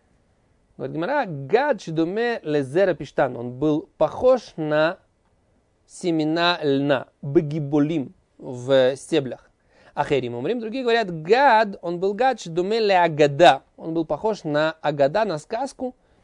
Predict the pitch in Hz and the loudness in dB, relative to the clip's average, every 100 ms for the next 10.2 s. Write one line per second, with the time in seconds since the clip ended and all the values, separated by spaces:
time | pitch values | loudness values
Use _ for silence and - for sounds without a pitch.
0 | - 139 135 131 139 190 277 214 160 214 | -8 -4 -2 0 -2 0 0 0 -2 -2
1 | 208 269 240 190 175 156 190 165 151 139 | 0 -2 -4 -2 -4 0 0 0 0 0
2 | 139 151 135 - _ _ _ _ _ _ | 2 0 0 -10 _ _ _ _ _ _
3 | _ 151 156 190 147 139 139 - 202 196 | _ -2 0 0 -4 -10 -12 -2 0 0
4 | - _ _ _ _ _ - 131 127 123 | -8 _ _ _ _ _ -8 -2 -2 0
5 | 175 180 185 - 220 294 302 226 220 _ | 2 2 0 -4 -2 2 2 2 0 _
6 | 160 156 170 185 156 139 - _ _ _ | -4 0 2 2 2 -2 -4 _ _ _
7 | _ _ _ _ _ 151 151 147 123 117 | _ _ _ _ _ 0 2 2 -2 -4
8 | 170 165 160 143 127 135 202 214 170 185 | -6 -4 0 2 2 2 0 -2 0 4
9 | 311 311 208 208 208 226 202 180 - 208 | 4 2 0 -2 -4 -2 -2 -4 -4 -2
10 | 202 | -2